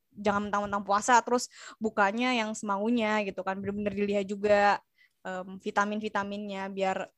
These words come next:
sehat juga. Eh, mungkin sekarang agak susah buat jalan bukber. Biasa tuh dulu kayak hampir kalau misalkan zaman S M A dulu kan, kalau di Indonesia tuh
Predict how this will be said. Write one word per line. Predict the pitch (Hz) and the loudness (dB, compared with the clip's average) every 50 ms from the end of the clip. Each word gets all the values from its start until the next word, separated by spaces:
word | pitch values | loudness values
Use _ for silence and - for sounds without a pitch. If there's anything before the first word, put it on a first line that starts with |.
| _ | _
sehat | _ - - 190 196 208 202 190 | _ -10 -8 -8 -6 -6 -6 -8
juga. | 185 190 185 185 185 180 180 180 175 - - _ - - - - - - - - 247 _ | -8 -10 -8 -6 -4 -4 -2 -2 -4 -4 -6 _ -20 -20 -20 -18 -18 -18 -18 -18 -18 _
Eh, | - - 214 214 | -4 0 0 0
mungkin | 214 233 247 254 - 381 | 2 0 -2 -4 -4 -6
sekarang | 370 - - - 262 254 277 320 349 370 | -6 -4 -2 0 2 4 4 4 2 2
agak | - - 226 214 220 214 202 202 202 202 202 - - _ _ _ _ _ | 2 2 2 2 2 -2 0 0 2 2 0 -2 -4 _ _ _ _ _
susah | _ - - - 262 247 - - 254 254 240 | _ -14 -8 -4 -4 -4 0 0 0 0 0
buat | 214 226 220 214 | 0 0 0 0
jalan | 196 202 220 214 208 208 208 208 214 214 | 2 2 4 4 6 4 4 2 0 -2
bukber. | 214 202 202 202 220 220 | -6 -6 -4 0 0 2
Biasa | 214 214 208 208 254 254 | 2 2 0 2 2 0
tuh | 247 359 | 2 2
dulu | 294 294 262 262 339 370 | 2 4 4 4 4 4
kayak | 349 - 254 233 226 233 | 4 2 2 4 4 2
hampir | 220 226 226 233 226 226 | 2 0 -2 -4 -4 -2
kalau | - 226 214 214 | 2 2 2 2
misalkan | 214 220 - 220 - 208 208 214 | 2 0 -2 0 0 0 0 2
zaman | 202 202 196 196 | 0 0 0 -2
S | 190 202 - 214 | -6 -6 -4 -4
M | 202 | -2
A | 202 220 | -2 0
dulu | 220 254 311 349 - | 0 2 0 0 2
kan, | 208 208 214 262 | 2 2 2 2
kalau | 254 - 208 208 | 2 2 4 4
di | 208 208 208 | 4 2 -2
Indonesia | 196 196 196 196 196 208 262 269 | -4 -4 -4 -4 -4 -4 -4 -2
tuh | - 381 370 - | -2 -2 -4 -4